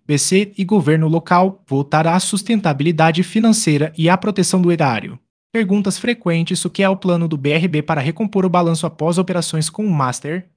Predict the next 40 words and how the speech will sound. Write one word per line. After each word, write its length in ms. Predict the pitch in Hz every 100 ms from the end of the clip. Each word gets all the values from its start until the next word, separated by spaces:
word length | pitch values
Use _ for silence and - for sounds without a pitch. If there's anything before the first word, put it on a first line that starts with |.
| _ _ _
O 80 | 160
B 120 | 151
R 200 | 175 170
B 140 | 156
quer 240 | 185 190 170
reforçar 440 | 175 202 190 180
o 60 | 170
balanço 380 | 175 156 151 160
em 100 | 165
pelo 240 | 180 165
menos 260 | 156 175 175
real 280 | 185 165
cinco 340 | 185 - 190 175
bilhões. 640 | 135 135 131 110 - - - _ _ -
Medidas 400 | 117 127 147 143
incluem 340 | 156 165 180
venda 260 | 147 175 175
de 120 | 160
ativos 420 | 156 190 196 196
do 140 | 147 143
Master, 640 | 139 151 - 196 208 -
linha 240 | - 143 156
de 120 | 151
financiamento 680 | 156 185 180 190 170 175 180
do 140 | 185
F 120 | 185
G 140 | 190 190
C, 320 | - 160 175 -
empréstimo 600 | 190 196 170 165 - 185 185
de 120 | 190
consórcio 600 | 196 175 - 170 175 202
entre 200 | 196 202
bancos 460 | 151 185 190 190 -
e 80 |
fundo 360 | 185 - 170 190
imobiliário 500 | 202 190 180 160 170
com 180 | 170 170
ativos 440 | 170 - 196 196
do 100 | 160
governo. 640 | 180 196 147 131 98 90